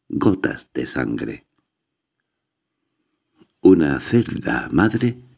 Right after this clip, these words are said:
de vientre enorme y ubres abultadas, dormitaba al borde del estercolero,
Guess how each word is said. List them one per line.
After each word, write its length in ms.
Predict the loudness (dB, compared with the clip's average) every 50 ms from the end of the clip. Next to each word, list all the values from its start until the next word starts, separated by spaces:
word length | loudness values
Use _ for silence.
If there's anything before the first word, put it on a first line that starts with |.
| _ _ _ -20 -20 -16 -4 0
de 160 | 2 4 4
vientre 540 | 4 4 4 4 4 4 4 2 4 4 2
enorme 460 | 4 2 2 0 0 2 2 4 4
y 120 | 6 8
ubres 400 | 8 8 8 6 0 0 -2 -2
abultadas, 840 | -2 0 4 4 2 2 2 2 2 2 4 4 2 2 2 -4 -12 -18 -20 _ _ _ _ _ _ _ _ _ _ _ _ -20 _ _
dormitaba 680 | 2 4 4 6 6 4 4 4 2 -2 0 0 0 0
al 100 | 2 2
borde 400 | 4 2 2 4 4 4 4 4
del 160 | 4 2 2
estercolero, 1040 | 0 0 0 0 0 0 0 -2 0 2 4 6 6 6 6 4 2 -4 -4 -10